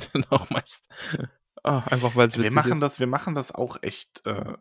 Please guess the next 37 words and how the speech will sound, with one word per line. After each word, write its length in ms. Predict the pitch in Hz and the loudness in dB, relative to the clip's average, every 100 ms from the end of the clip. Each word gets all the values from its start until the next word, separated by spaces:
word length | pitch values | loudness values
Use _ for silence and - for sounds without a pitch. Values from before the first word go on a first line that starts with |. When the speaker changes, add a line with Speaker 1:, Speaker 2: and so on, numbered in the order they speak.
| - | -8
Speaker 2:
also 200 | 113 110 | -4 -2
wir 80 | 120 | 2
machen 260 | 127 - | 0 0
das 140 | 147 120 | -2 0
schon 240 | - 135 | 0 -2
auch 160 | - - | -2 -2
oft. 340 | - 170 - | -2 -2 0
Wir 100 | 123 | 0
sitzen 280 | 107 160 - | 0 -4 0
aber 160 | 151 123 | 4 6
auch 240 | 107 - _ | 4 -2 _
oft 320 | 156 - - | 0 0 -2
am 100 | 151 | -2
Esstisch, 600 | - - - - 95 - | -2 -4 -6 -6 -4 -4
also 280 | - 107 110 | 0 0 2
und 200 | 110 107 - - _ _ | 0 -4 -8 -20 _ _
essen 440 | 123 135 - 104 90 | 0 0 -2 -4 -6
richtig, 580 | 190 196 - 82 76 85 | -6 -6 -4 -4 -4 -2
ne? 240 | 92 113 | 0 2
Also 280 | 107 107 101 | 0 -2 -6
zum 200 | - 107 | -8 -6
einen 160 | 98 | -4
zum 120 | 110 110 | -4 -6
Beispiel 200 | - - | -6 -2
immer 140 | 143 | 0
beim 160 | 139 104 | 0 -2
Frühstück 460 | - 139 - 170 | -4 -6 -4 -4
eigentlich. 580 | 180 156 160 170 196 - | -2 -4 -6 -6 -6 -2
Also 140 | 107 104 | -2 2
wenn 140 | 117 | 2
wir 80 | 139 | 0
frühstücken, 360 | - 151 - 135 | -6 -6 -4 -6
wir 40 | |
frühstücken 300 | 101 113 135 | -8 -10 -8
ja 80 | 127 | -8
nicht 140 | 127 | -8
immer. 280 | 104 139 170 | -6 -6 -8